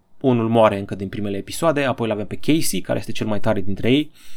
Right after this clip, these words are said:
care este căsătorit cu o fată indiancă, apoi o avem pe fata lui cea roșcată și foarte bețivă și foarte ninfomană, și apoi îl avem pe fiul cel rău, care este băiatul din, uh,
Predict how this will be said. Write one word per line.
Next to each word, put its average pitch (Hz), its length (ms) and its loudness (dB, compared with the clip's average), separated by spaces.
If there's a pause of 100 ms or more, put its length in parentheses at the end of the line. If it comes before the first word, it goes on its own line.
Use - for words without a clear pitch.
(160)
care - 140 -4
este - 160 -2
căsătorit 113 340 4
cu - 80 2
o 107 60 2
fată 107 320 2
indiancă, 123 640 0
apoi 107 260 -4
o 113 100 0
avem 107 240 -4
pe 107 200 -6
fata 110 400 0
lui 107 100 -4
cea 110 160 -4
roșcată 113 340 -6
și - 100 -12
foarte - 360 2
bețivă 107 440 -6
și - 80 -6
foarte - 300 -6
ninfomană, 120 540 -4 (360)
și - 100 -8
apoi 143 160 -2
îl 139 60 2
avem 135 160 -2
pe 131 80 -4
fiul 143 300 2
cel 127 180 0
rău, 165 380 2
care 127 240 -2
este 127 260 -4
băiatul 120 500 0
din, 104 280 -8
uh, 104 160 -8